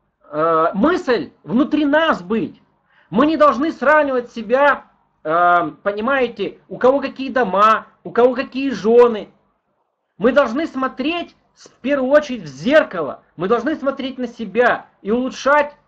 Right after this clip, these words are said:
именно свой труд, свои мысли, свои навыки, повышать свои стандарты, помогать людям.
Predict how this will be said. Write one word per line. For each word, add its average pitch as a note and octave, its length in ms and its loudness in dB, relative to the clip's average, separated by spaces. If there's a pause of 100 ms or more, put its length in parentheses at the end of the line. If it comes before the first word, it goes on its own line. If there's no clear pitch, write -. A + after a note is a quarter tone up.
(160)
именно C#4 640 -4
свой B3+ 520 0
труд, C4+ 440 -4
свои B3 320 -2
мысли, G#3+ 480 -4
свои G#3 360 -2
навыки, G3 640 0 (360)
повышать A3 420 2
свои B3+ 160 -8
стандарты, A#3+ 600 0
помогать A3+ 640 2
людям. A#3 480 -2